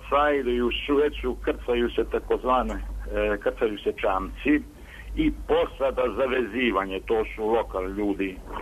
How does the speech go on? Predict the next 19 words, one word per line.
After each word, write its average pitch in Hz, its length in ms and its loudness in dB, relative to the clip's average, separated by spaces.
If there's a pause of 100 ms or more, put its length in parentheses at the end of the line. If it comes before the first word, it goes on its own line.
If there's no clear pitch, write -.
(160)
lokalni, 104 640 0 (840)
i 170 160 2
plus 151 440 2 (280)
reflektori, 123 920 -2 (260)
jer 104 260 -2 (1400)
kad 101 180 -2 (160)
tranzit 104 440 0
traje 110 260 4
osamnaest 107 560 -2
sati, 107 400 0
znači 104 420 -2
da 95 180 -2 (520)
i 98 360 -4 (640)
desi 107 420 -2
se 110 120 2
da 101 460 0 (100)
D 107 280 -2
O 104 160 2
jedan 101 440 -2